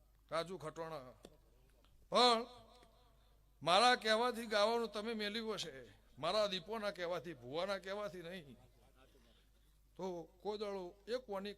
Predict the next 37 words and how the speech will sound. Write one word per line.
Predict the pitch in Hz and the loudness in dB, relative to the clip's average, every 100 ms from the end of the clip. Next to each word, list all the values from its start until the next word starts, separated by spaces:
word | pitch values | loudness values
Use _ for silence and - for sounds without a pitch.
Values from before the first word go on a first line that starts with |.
| - | -4
ખાદ | 190 180 | -4 -4
નહીં. | 165 170 185 | -4 -4 -4
આ | |
બધું | 185 185 180 | -4 -6 -8
હું | 160 | -6
જલાની | 165 165 160 147 | -4 -4 -8 -12
જોગણી | 139 143 139 | -12 -12 -14
પૂછું. | 131 - 110 - - - 147 147 175 175 160 _ _ | -16 -18 -18 -20 -20 -20 -20 -20 -20 -20 -20 _ _
પણ | 165 175 | -10 -4
મારા | 175 180 | -2 -2
દીવાને | 160 160 170 151 | -2 -4 -4 -4
હાચવજો, | 156 160 160 165 | -8 -10 -10 -8
મારા | 151 147 156 | -8 -8 -8
મહેમાનને | 147 139 143 160 143 | -8 -10 -12 -12 -12
હાચવજો, | 143 - 151 143 131 | -12 -12 -14 -14 -12
મારા | 147 170 | -8 -8
સેવકને | 120 143 160 165 147 | -8 -10 -12 -14 -12
હાચવજો, | 147 - 143 135 127 _ _ _ _ _ - - | -12 -12 -16 -18 -20 _ _ _ _ _ -20 -2
મારો | 180 233 240 | 2 4 4
મઢ | 226 233 | 4 6
હાચવીને | 240 233 240 226 | 6 4 -4 0
બેસી | 208 202 | 2 2
જાઓ. | 208 196 165 135 - - - - _ _ - | 0 -4 -6 -10 -16 -20 -20 -20 _ _ -12
જગતમાં | 170 190 190 185 | -10 -8 -10 -8
ચોય | 180 170 | -6 -6
નહીં | 180 | -4
નિહારું | 175 165 175 160 | -2 -2 -4 -6
પડો, | 170 156 | -6 -6
જલાની | 151 160 147 | -6 -6 -8
માતા | 139 139 117 | -10 -10 -12
કહું | 113 117 | -14 -18
છું. | 110 - - - - - - - 160 165 - - | -18 -18 -20 -20 -20 -20 -20 -20 -20 -20 -20 -8
તે | 180 | -4
રબાર્યું | 190 180 185 190 180 165 - - - - - | -2 0 -2 -2 -8 -12 -18 -16 -14 -16 -8
ગમે | 175 170 175 | -6 -4 -6
ગામોના | 156 151 165 170 | -8 -8 -8 -10
મહેમાનો. | 156 139 139 147 | -8 -10 -10 -16